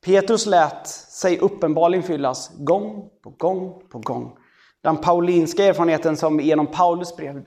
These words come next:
där är uppmuntran. Låt er fyllas igen och igen och igen. Den kristna erfarenheten genom alla tider, igen, igen, igen.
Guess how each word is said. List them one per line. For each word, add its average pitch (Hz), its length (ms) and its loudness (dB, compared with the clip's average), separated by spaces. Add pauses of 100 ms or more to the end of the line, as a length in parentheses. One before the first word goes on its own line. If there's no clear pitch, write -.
där 156 140 4
är 160 80 4
uppmuntran. 151 560 -4
Låt 156 280 0
er 156 60 0
fyllas 165 760 -6 (200)
igen 202 520 -2 (220)
och 147 140 -6
igen 165 380 0 (220)
och 143 140 -8
igen. 139 360 -8 (220)
Den 151 140 -4
kristna 202 400 -4
erfarenheten 175 680 2
genom 160 260 0
alla 190 300 4
tider, 196 500 0 (240)
igen, 190 540 -2 (220)
igen, 156 460 -4 (200)
igen. 127 520 -8